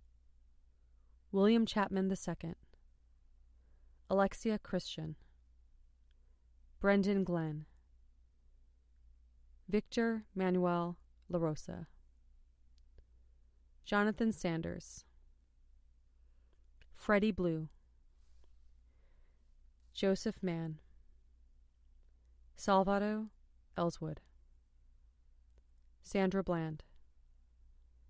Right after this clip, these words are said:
Albert Joseph Davis, Darius Stewart,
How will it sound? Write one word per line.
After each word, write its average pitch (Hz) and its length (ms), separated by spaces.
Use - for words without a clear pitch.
Albert 185 360
Joseph 185 420
Davis, 160 580
Darius 190 380
Stewart, 165 480